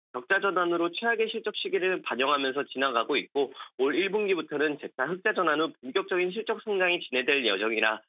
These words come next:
타이밍은 좋은 듯 하네요. 지금 시장에서 반도체 산업이 가장 긍정적인 전망 상황과 하반기 반도체 장비 투자가 집중될 것으로 예상되는 상황 속에서 반도체 장비 업종 탑픽으로 지속적으로 언급을 받고 있는 상황입니다.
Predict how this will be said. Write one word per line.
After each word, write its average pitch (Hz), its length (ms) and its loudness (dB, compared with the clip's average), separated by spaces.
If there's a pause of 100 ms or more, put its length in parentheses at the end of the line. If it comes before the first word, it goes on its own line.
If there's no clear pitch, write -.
(300)
타이밍은 202 420 2
좋은 127 200 -2
듯 127 160 -4
하네요. 123 280 0 (400)
지금 170 180 -8
시장에서 214 580 0
반도체 220 540 0
산업이 156 520 0
가장 127 280 -2
긍정적인 185 640 0
전망 120 340 -2
상황과 139 580 0 (400)
하반기 220 380 0
반도체 160 400 -2
장비 151 300 0
투자가 202 340 0
집중될 196 520 -2
것으로 160 300 2
예상되는 135 520 2
상황 185 240 0
속에서 135 500 0 (320)
반도체 190 440 2
장비 170 260 2
업종 160 400 -2
탑픽으로 196 560 -2
지속적으로 160 580 0
언급을 117 340 0
받고 143 360 -4
있는 120 260 0
상황입니다. 120 640 0